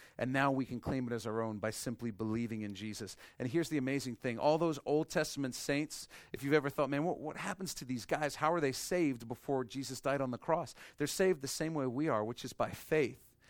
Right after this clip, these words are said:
We know the name of the Savior God provided. We know it's Jesus. They didn't know his name, but they believed God would send somebody.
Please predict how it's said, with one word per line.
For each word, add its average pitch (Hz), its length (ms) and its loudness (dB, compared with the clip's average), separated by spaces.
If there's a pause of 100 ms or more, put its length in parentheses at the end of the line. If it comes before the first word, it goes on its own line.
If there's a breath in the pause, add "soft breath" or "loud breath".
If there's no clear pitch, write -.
(220 loud breath)
We 156 240 2
know 170 240 6
the 131 100 4
name 131 540 2
of 107 140 -4
the 117 80 -6
Savior 113 400 -2
God 104 280 -6
provided. 107 400 -2
We 120 160 -2
know 156 220 2
it's - 160 -4
Jesus. 120 480 -6
They 131 120 2
didn't 143 320 0
know 143 360 2 (160 loud breath)
his 120 260 -2
name, 127 640 0 (260 loud breath)
but 117 160 2
they 135 120 4
believed 123 420 0
God 117 220 0
would 104 180 -6
send 110 580 -4
somebody. 104 640 -8